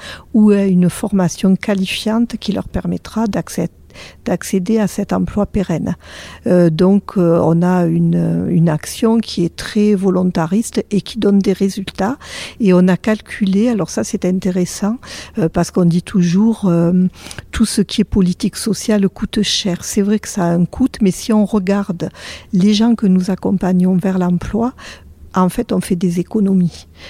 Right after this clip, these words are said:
Parce qu'une fois que les personnes sont dans l'emploi, ben, on ne verse plus, euh, euh, cette allocation.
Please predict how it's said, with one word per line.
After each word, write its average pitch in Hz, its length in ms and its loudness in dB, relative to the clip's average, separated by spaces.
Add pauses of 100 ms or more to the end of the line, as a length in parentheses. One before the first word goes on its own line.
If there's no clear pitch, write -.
(140)
Parce 180 220 -2
qu'une 220 380 2
fois 214 180 -2
que - 160 -4
les 185 180 0
personnes 190 420 -2
sont 190 200 -4
dans 185 160 -2
l'emploi, 180 420 -2
ben, 180 240 -2
on 180 80 0
ne 185 100 2
verse 180 380 -4
plus, 196 400 -2
euh, 190 120 -2 (580)
euh, 175 280 4
cette 190 280 -2
allocation. 180 800 0